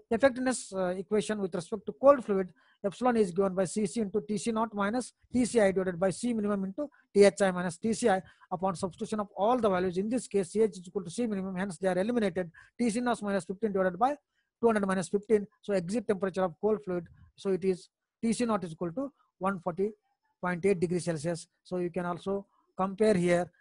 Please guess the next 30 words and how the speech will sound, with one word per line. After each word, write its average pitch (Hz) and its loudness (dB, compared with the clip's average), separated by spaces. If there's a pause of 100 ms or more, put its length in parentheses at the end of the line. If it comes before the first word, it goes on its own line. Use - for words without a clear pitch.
(140)
Here 190 2
in 180 -2
this 202 0
case, 185 -2
parallel 196 2
flow 202 0
it 185 0
is 175 -2
hundred 180 0
and 220 2
sixteen 185 -4
just, 180 2 (400)
but 190 2 (540)
the, 170 -6 (280)
the 170 -4
more 214 2
heat 202 4
is 190 -2
trans-, 185 -2
given 202 0
to 190 -4
the 170 -4 (220)
cold 226 4
fluid 175 -6 (120)
with 180 -8
respect 170 -8
to 254 -6
counter 170 -6
flow. 160 -10 (240)
So 190 -6